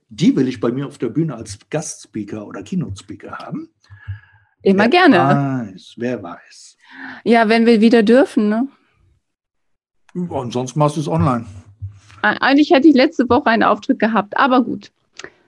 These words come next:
Speaker 2: Na ja.
Speaker 1: Wer weiß, wofür es gut ist.
Speaker 2: Ich denke auch.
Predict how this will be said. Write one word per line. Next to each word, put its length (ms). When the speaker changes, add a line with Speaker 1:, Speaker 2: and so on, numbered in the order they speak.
Speaker 2:
Na 160
ja. 240
Speaker 1:
Wer 320
weiß, 840
wofür 440
es 160
gut 240
ist. 320
Speaker 2:
Ich 180
denke 300
auch. 240